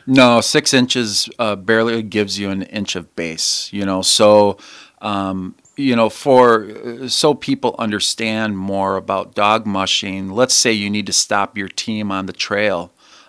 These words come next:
uh, for a rest, to snack 'em, to water 'em, uh,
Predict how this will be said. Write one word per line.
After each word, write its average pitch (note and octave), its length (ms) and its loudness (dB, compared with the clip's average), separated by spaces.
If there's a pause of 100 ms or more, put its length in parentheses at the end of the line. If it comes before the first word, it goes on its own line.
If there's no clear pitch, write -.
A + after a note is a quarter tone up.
uh, F#2+ 300 -4
for A#2 260 4
a G2+ 60 4
rest, G#2 560 2
to - 80 -14
snack G#2+ 500 -2
'em, G#2 100 -2
to F#2 80 -8
water G2 540 0
'em, G2 300 -2 (320)
uh, F2+ 480 -8